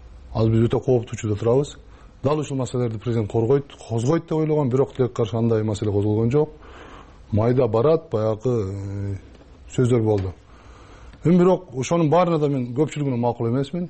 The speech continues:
Мисалы, оппозиция жөнүндө сөздөрдү айтты. Э, атайын даярданган суроолор болуш керек, алар берилди. Мисалы, э, оппозиция төңкөрүшкө даярдалып атат деп. Бизде Кыргызстанда бир дагы киши, бир дагы саясатчы,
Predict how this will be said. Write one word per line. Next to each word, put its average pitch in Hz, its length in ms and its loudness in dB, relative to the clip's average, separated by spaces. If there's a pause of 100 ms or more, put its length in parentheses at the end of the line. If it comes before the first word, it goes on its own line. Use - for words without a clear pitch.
(280)
Мисалы, 120 260 0
оппозиция 135 420 2
жөнүндө 127 240 2
сөздөрдү 110 380 0
айтты. 151 360 -2 (600)
Э, 98 540 0 (320)
атайын 117 340 0
даярданган 120 440 2
суроолор 147 280 2
болуш 143 220 0
керек, 139 180 0
алар 127 200 2
берилди. 139 440 0 (300)
Мисалы, 127 400 2 (1400)
э, 107 160 2
оппозиция 139 560 0
төңкөрүшкө 147 420 2
даярдалып 104 400 2
атат 92 240 -8
деп. 95 120 -12 (380)
Бизде 127 200 2
Кыргызстанда 135 540 0
бир 135 180 0
дагы 127 240 2
киши, 120 260 -2
бир 127 220 -2
дагы 117 220 0
саясатчы, 120 680 0